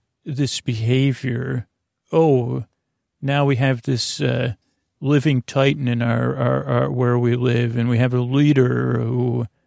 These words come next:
is connected to the titan, and,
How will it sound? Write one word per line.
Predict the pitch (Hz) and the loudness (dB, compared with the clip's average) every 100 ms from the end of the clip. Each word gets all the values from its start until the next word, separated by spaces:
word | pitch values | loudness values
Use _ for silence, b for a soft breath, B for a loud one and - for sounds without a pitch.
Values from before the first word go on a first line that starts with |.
| _ _ _ _ _ | _ _ _ _ _
is | 147 - | -8 -6
connected | - 135 127 - 135 | 0 2 2 0 -4
to | - 139 | -4 -4
the | 123 | -4
titan, | - 139 131 135 123 123 | -2 0 2 0 -4 -2
and, | 123 131 123 120 110 | 0 2 0 0 -4